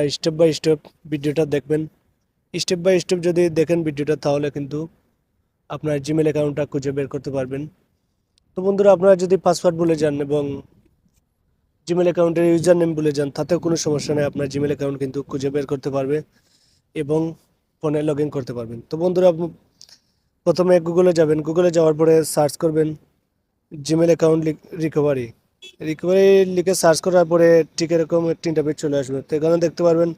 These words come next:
"How to recover your Google account or Gmail।" এই অপশনটিতে ক্লিক করে দিবেন। এই অপশনটিতে ক্লিক করে দেওয়ার পরে দেখতে পারবেন এখানে ঠিক এরকম একটি ইন্টারফেস চলে আসবে।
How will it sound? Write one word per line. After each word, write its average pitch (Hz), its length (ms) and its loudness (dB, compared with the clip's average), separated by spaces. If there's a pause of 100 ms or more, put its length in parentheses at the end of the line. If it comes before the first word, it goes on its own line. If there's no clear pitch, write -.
(640)
"How 160 180 8
to 170 180 -4
recover 165 380 2 (140)
your 160 120 4 (160)
Google 156 300 0
account 151 360 -4 (140)
or 151 80 -2 (100)
Gmail।" 131 300 -6 (600)
এই 175 200 4
অপশনটিতে 175 500 0
ক্লিক 160 260 -6
করে 131 220 -6
দিবেন। 117 220 -10 (1200)
এই 196 180 6
অপশনটিতে 202 420 4
ক্লিক 190 220 -4
করে 190 160 2
দেওয়ার 175 220 6
পরে 170 160 4
দেখতে 165 240 0
পারবেন 165 280 6
এখানে 156 260 2 (180)
ঠিক 170 140 2 (300)
এরকম 180 360 4
একটি 175 200 2
ইন্টারফেস 156 320 2
চলে 151 300 0
আসবে। 143 200 -6